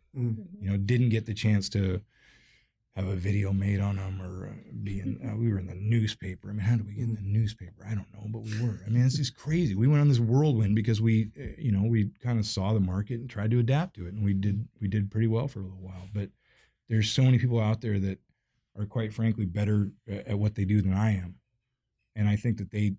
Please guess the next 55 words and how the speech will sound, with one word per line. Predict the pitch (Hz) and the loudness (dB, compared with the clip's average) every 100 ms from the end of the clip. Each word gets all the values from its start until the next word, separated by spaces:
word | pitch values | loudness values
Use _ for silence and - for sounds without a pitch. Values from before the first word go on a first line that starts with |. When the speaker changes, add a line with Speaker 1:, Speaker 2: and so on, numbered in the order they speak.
| - | -4
Speaker 3:
they | 113 | -2
deserve | 107 107 107 | 0 2 2
their | 104 | 0
shot | 98 110 98 - | 0 -2 -2 -2
too. | 117 95 | 0 0
And | 85 _ | -4 _
how | - 110 110 | -8 -2 0
do | 113 | 2
you | 110 | 2
get | 101 110 113 | 2 0 -2
more | - 101 110 107 | 2 4 4 2
business | 107 104 104 - | 2 2 0 -4
to | 95 | -2
more | 98 101 | 0 0
of | 98 | 0
these | 98 | -4
people? | - 107 104 82 - 120 | -2 -4 -4 -10 -18 -4
And | 104 | 2
I | |
think | 107 113 | 4 4
that | 107 | 2
goes | 110 | 0
back | 95 120 131 | 0 -2 -2
to | 98 | -2
how | 92 104 | -2 2
do | 101 | 4
you | 101 101 - _ _ _ - 113 | 4 2 -4 _ _ _ -14 -4
build | 110 110 | 0 0
the | 110 | 0
soul | - 117 110 117 | 0 0 2 4
of | 117 | 2
the | |
city? | 110 143 147 - | 2 0 -2 -4
I | |
think | 101 117 113 113 110 | -6 -2 -2 -4 -2
we | 101 | 0
have | 110 107 107 | 2 0 0
to | |
find | 107 104 107 | -2 2 4
a | 98 | 4
way | 101 | 2
to | 104 | 0
support | 101 95 - 104 107 - | -2 -6 -8 -4 -4 -4
these | 117 98 98 | -4 -2 0
artists. | 110 104 | 0 -2
We | 95 | -6
have | 87 98 | -6 -6
to | - | -8
find | - 101 113 | -4 0 2
a | |
way | 110 104 | 2 0
to | 104 | 0
support | - 98 - 110 101 - | -2 -6 -4 -2 -4 -8
the | 104 | -10
small | - 107 107 104 104 104 | -2 2 4 4 2 0